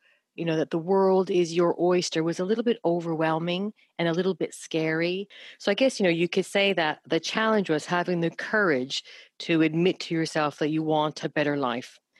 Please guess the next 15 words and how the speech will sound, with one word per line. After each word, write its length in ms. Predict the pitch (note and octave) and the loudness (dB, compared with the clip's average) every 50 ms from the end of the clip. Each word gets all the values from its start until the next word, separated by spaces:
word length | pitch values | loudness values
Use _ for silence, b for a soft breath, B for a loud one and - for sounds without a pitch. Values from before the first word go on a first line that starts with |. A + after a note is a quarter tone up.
| B B B B B B | B B B B B B
You 100 | F3+ D#3+ | -2 0
want 200 | D#3+ D#3 D3+ - | 0 0 0 -2
a 60 | D#3+ | -2
better 160 | - D3+ D3+ | -2 0 0
life 240 | C#3+ C#3+ C#3 C#3 - | 0 0 -2 -2 -4
for 100 | - C#3+ | -6 -8
yourself. 560 | C#3 C3 C#3 - - F#3 F#3 F#3 F#3+ F#3 - | -6 -6 -8 -6 -2 -2 0 0 0 -2 -2
You 80 | F3 D#3 | -4 -2
want 220 | D3 D3 D3 D3 | 0 -2 -2 -2
a 60 | - - | -6 -4
better 240 | - D3 D3 D3 | -4 -2 -2 -2
life 240 | C#3 C#3 C3+ C3+ C3 - | -2 -2 -4 -4 -6 -8
for 160 | - C#3+ C3 | -8 -8 -6
your 160 | C3+ C3+ C3 | -6 -6 -8
family. 600 | - - D3+ C#3 C#3 C3+ C3 G2 E2 - - | -6 -6 -4 -4 -2 -4 -4 -6 -6 -8 -10